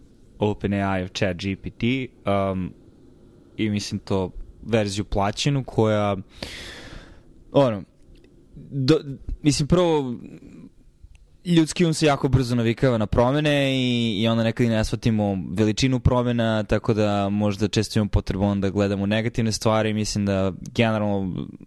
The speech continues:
revolucionarna tehnologija sama po sebi, stvari koje nismo, smo samo zamišljali pre par godina da će ko zna kad biti moguće ili na koji način će biti moguće,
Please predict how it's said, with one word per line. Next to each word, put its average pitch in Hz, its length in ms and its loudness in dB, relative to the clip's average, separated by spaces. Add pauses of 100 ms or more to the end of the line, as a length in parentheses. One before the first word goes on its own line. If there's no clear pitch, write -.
(760)
revolucionarna 107 800 2
tehnologija 104 640 0
sama 104 260 0
po - 140 -2
sebi, 101 340 2
stvari 101 320 0
koje 104 280 0
nismo, 104 440 -4
smo - 180 0
samo 110 240 0
zamišljali 104 600 0
pre - 160 -2
par 101 240 0
godina 98 600 0
da 92 120 -2
će - 140 -6
ko 104 180 0
zna 101 140 -2
kad 98 160 0
biti 101 200 -2
moguće 98 400 0
ili 98 80 2
na 95 100 0
koji 117 240 0
način 107 320 -2
će - 120 -4
biti 101 240 -4
moguće, 101 600 0